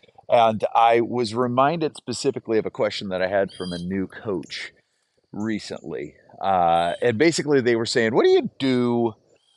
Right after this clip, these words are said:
when somebody gets back to you, you've had a good complimentary call, you feel the connection, you send the proposal, and they say, 'Hey, I think I need to wait.'" Maybe it's the,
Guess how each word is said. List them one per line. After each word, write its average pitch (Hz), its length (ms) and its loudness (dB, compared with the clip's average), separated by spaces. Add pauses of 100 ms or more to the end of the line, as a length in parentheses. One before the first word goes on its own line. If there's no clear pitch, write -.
when 247 160 -2
somebody 190 320 0
gets 135 200 -2
back 113 260 -2
to - 140 -6
you, 120 140 2
you've 190 220 -2
had - 280 0
a 156 80 2
good 135 240 -2
complimentary 113 720 -2
call, 98 560 4
you 85 160 -8
feel 170 420 0
the 127 140 -2
connection, 107 680 -4
you 90 220 -6
send 170 440 -6
the 156 60 2
proposal, 98 840 0 (420)
and 117 240 0
they 110 160 2
say, 101 640 2
'Hey, - 320 -4 (800)
I 101 60 -6
think 135 340 -4
I 127 80 2
need 101 360 -6
to 82 300 -12
wait.'" 78 500 -10 (1040)
Maybe 120 300 2
it's - 200 -4
the, 101 400 4